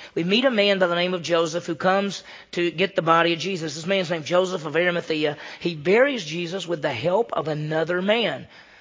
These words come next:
And, and Gospel Luke doesn't tell us. We have to go to another place to find out who that is. Who is that person? There's so much in this section as we bring to an end the work of Jesus Christ on the cross. Now, here's the key.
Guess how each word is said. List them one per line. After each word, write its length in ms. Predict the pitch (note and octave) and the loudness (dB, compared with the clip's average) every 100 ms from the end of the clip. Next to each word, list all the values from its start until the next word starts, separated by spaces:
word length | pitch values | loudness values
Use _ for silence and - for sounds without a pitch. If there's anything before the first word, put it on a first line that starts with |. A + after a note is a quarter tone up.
| - | -6
And, 320 | D3+ D#3 D#3 D3+ | -2 0 0 -2
and 180 | D3+ | 0
Gospel 360 | D#3 F3+ - F3 | 4 4 4 4
Luke 180 | A3 F#3+ | 4 6
doesn't 180 | F3 D3+ | 2 2
tell 180 | G#3+ | 0
us. 120 | F3+ E3 | 0 0
We 80 | |
have 100 | E3 | 0
to 80 | E3 | 0
go 100 | F3+ | 0
to 100 | E3+ | 2
another 220 | E3 E3 | 0 -2
place 280 | - F3 E3 | 0 0 0
to 80 | - | -2
find 200 | E3 D#3+ | 0 2
out 140 | D#3 | 2
who 120 | D#3 E3+ | 2 2
that 180 | D#3 | 2
is. 180 | D#3+ C#3 | 2 0
Who 180 | F3 A#3 | -2 0
is 180 | A#3 D#3+ | 0 -2
that 180 | C3+ C#3+ | -4 -6
person? 320 | C#3 A#2 A2+ - - - | -6 -10 -16 -18 -20 -6
There's 220 | D#3+ D#3 | -4 -4
so 220 | - G#3+ B3 | -4 -2 0
much 260 | A#3+ - | -2 -2
in 80 | F3+ | -4
this 160 | F#3 - | -4 -2
section 540 | D3 C3+ - D3 D#3 - - D3 | -4 -4 -6 -6 -8 -14 -8 -6
as 120 | C3 | -6
we 120 | D3 | -6
bring 360 | B2+ F3+ G#3 G#3+ | -4 -2 -2 -4
to 260 | G#3+ G3+ | -4 -2
an 100 | F#3+ | -4
end 640 | - A3+ F#3 C3+ D3 D3+ D#3 - - C3+ | -2 -2 -2 -4 -4 -6 -8 -12 -16 -4
the 100 | C#3 | -2
work 280 | D3+ E3+ F3 | 0 -2 -4
of 80 | |
Jesus 340 | D3+ D#3 D3+ D#3 | -6 -6 -6 -6
Christ 400 | D#3 D3 C#3 D3 | -4 -4 -4 -8
on 80 | C#3+ | -10
the 80 | |
cross. 540 | - E3 B2+ B2+ - - | -6 -4 -4 -8 -14 -14
Now, 100 | D3 | -10
here's 260 | C3+ E3+ D#3+ | -8 -8 -8
the 80 | D#3 | -10
key. 360 | - C#3 G2+ | -6 -8 -8